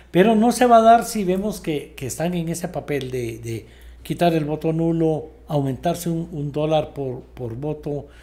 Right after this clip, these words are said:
eh, quitarle el control al Tribunal Supremo Electoral, el tema de los medios de comunicación,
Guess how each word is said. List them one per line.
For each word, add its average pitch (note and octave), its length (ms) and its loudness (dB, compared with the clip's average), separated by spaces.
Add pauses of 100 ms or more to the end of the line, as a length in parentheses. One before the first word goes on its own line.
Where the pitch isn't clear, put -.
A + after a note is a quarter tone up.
(200)
eh, B2 220 -6
quitarle F3 400 2
el E3+ 100 2
control D3+ 300 -4
al D3 80 -4
Tribunal C3 340 -6
Supremo C#3 360 -8
Electoral, C3 640 -4 (340)
el C3 280 -4
tema E3 200 2
de D3+ 60 2
los B2 140 -2
medios D#3 260 0
de C#3+ 100 -2
comunicación, B2 840 -6